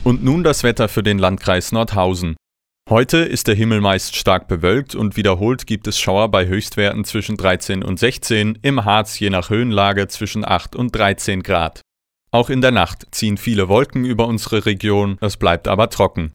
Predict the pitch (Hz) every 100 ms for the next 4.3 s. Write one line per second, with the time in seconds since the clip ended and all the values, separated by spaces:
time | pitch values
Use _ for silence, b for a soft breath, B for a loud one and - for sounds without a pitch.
0 | _ _ _ - 90 117 117 107 110 117
1 | 104 107 98 98 92 120 139 139 110 -
2 | 127 - - 110 104 104 - 110 - 101
3 | 90 87 92 117 117 - 107 107 98 82
4 | 80 82